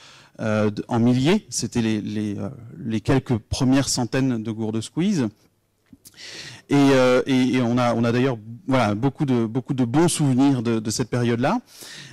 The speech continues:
Euh, mais effectivement, le vrai challenge, ça a été de, de convaincre l'ensemble de l'équipe, parce que l'ensemble de l'équipe, euh, ne voyait pas du tout les volumes arriver,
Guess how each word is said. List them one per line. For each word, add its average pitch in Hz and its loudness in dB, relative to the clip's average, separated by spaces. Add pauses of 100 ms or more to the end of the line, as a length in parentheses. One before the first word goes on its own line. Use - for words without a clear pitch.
(140)
Euh, 123 4 (100)
mais 151 4 (300)
effectivement, 160 0 (200)
le 135 2
vrai 127 0
challenge, 156 2
ça - -2
a 123 2
été 120 0
de, 127 0
de 120 -4
convaincre 135 -2
l'ensemble 135 0
de 120 -2
l'équipe, 120 -4 (480)
parce 123 -4
que 139 -2
l'ensemble 139 4
de 139 4
l'équipe, 131 2 (200)
euh, 107 -4
ne 117 -2
voyait 120 2
pas 120 -2
du 135 -2
tout 185 0
les 131 4
volumes 127 4
arriver, 113 0